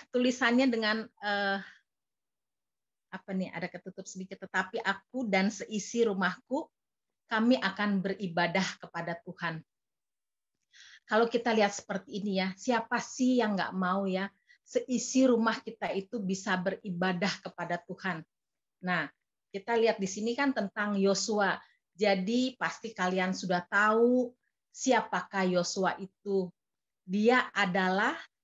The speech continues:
salah satu tokoh Alkitab yang luar biasa. Mengapa saya katakan di sini luar biasa? Pasti semua anak-anak Imagode sudah baca Alkitab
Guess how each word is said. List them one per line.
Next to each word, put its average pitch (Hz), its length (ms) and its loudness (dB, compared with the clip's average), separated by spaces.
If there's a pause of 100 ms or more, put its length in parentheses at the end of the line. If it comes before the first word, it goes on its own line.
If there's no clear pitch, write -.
(120)
salah 285 480 2
satu 233 540 -4
tokoh 214 340 -4 (140)
Alkitab 214 720 -6
yang 180 240 0
luar 190 320 2
biasa. 170 560 -4 (500)
Mengapa 233 400 2
saya 226 220 -2
katakan 214 400 -2
di 190 80 2
sini 196 400 -4 (160)
luar 202 320 4
biasa? 175 480 0 (420)
Pasti 226 320 -2
semua 247 320 4
anak-anak 214 300 0
Imagode 202 480 2
sudah 190 260 -2
baca 180 460 -2
Alkitab - 260 -10